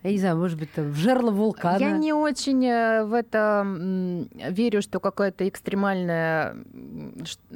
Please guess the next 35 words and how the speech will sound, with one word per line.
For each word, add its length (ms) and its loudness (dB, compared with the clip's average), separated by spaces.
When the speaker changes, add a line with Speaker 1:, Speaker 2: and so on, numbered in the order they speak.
Speaker 2:
какие-то 320 -4
экстремальные 580 -2
действия 760 0
как-то 300 -6
благотворно 640 -4
влияют. 680 -2
Э, 280 -4
ну, 120 -8
конечно, 400 -2
много 300 -2
что 200 -6
мне 160 -4
доводилось 500 -4
пробовать, 400 -2
но, 100 -2
скорее 280 -2
всего, 200 -6
это 140 -4
ради 180 -4
любопытства 640 -2
было, 540 0
ради, 420 -2
Speaker 1:
Я 80 0
не 80 2
сомневаюсь, 680 0
Speaker 2:
да, 100 0
Speaker 1:
да. 40 2
Speaker 2:
какого-то 340 -2
репортажа, 880 0
а 80 -2
не 300 -2
ради 280 0
какого-то 440 -6
конечного 540 -4
действия. 520 -8